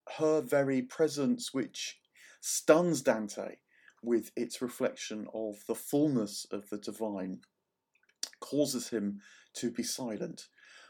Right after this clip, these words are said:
Although also I think something else is being hinted at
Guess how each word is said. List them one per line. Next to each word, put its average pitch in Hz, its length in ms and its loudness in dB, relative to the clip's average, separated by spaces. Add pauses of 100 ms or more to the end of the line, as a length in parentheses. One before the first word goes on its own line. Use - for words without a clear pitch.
(120)
Although 175 320 6
also 196 460 0
I 190 100 -2
think 190 480 -4
something 170 400 -4
else 151 320 -4
is 127 140 -6
being 110 240 -4
hinted 101 400 -6
at - 160 -10